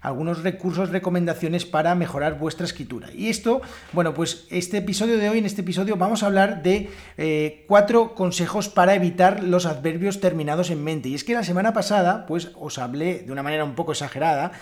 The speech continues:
Bueno, esto no es, eh, no tiene que ser sí o sí, cien por cien, pero os hablé de lo recomendable que era, eh, dejar de utilizar los adverbios terminados en mente. Entre algunas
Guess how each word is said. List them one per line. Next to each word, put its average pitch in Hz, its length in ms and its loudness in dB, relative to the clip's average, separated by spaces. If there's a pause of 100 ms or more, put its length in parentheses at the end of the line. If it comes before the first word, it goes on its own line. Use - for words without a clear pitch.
(300)
Bueno, - 140 -12
esto 139 180 -8
no 139 100 -2
es, 139 300 -4
eh, 135 260 -6
no 139 80 -6
tiene 143 160 -6
que 139 60 -8
ser 135 260 -4
sí 160 220 -4
o 135 40 -2
sí, 139 180 -4
cien 175 260 0
por 175 120 0
cien, 175 280 2
pero 175 380 2 (260)
os 139 140 -6
hablé 160 580 -2
de 175 140 2
lo 196 100 2
recomendable 180 720 2
que 180 160 6
era, 196 360 4
eh, 147 160 -6
dejar 156 360 0
de 180 60 2
utilizar 165 380 0
los 175 120 0
adverbios 151 420 -4
terminados 143 500 -4
en 120 120 -6
mente. 127 300 -6
Entre 131 180 -6
algunas 190 380 0